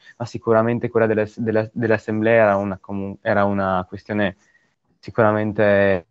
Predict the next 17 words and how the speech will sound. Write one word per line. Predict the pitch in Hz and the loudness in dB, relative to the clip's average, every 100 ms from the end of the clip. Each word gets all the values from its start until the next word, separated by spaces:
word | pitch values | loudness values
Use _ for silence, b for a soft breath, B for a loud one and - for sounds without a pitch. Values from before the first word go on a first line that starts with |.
| - | -10
eh, | 95 95 95 95 - - - - - _ | -4 -4 -2 -4 -6 -8 -12 -18 -20 _
ad | 107 | 0
ogni | 113 110 | 2 4
modo | 123 127 | 4 4
difficile, | 107 - 107 104 101 87 90 | 0 -2 -2 -2 -2 -2 -6
che | 101 | -8
quindi | - 107 104 101 b b b - | -4 0 0 0 b b b -4
mi | 107 | 2
ha | 104 110 - | 4 4 2
posto | 107 107 - | -2 -4 -6
un | 104 | -6
po' | 110 | -4
delle | 107 101 | -2 -2
sfide | 98 - 104 104 104 104 - | -6 -6 -2 2 2 2 -2
anche | 98 107 101 | -4 -4 -4
per | - 104 | -4 -4
conciliare | 107 - 98 101 101 104 101 98 95 92 95 | -6 -6 -2 2 4 4 2 0 -2 -4 -6